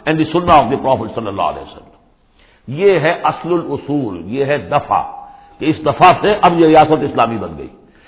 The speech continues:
کہ جو بھی لیجسلیٹو باڈی آپ بنائیں، اسے آپ پارلیمنٹ کہیں، اسے مجلس ملی کہیں، اسے آپ کانگریس جو چاہیں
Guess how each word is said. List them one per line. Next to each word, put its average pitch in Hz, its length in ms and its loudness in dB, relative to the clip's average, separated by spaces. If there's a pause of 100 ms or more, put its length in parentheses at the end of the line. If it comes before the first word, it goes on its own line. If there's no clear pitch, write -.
(180)
کہ 156 100 -2
جو 175 220 6
بھی 247 120 0
لیجسلیٹو 202 580 0
باڈی 185 360 4
آپ 151 140 4
بنائیں، 143 340 0
اسے 165 200 -4
آپ 151 180 4
پارلیمنٹ 147 540 2
کہیں، 143 180 -2
اسے 156 260 -2
مجلس 147 360 -2
ملی 151 400 -2
کہیں، 135 280 -4
اسے 151 260 -2
آپ - 420 2
کانگریس 165 500 2
جو 214 100 0
چاہیں 175 240 -2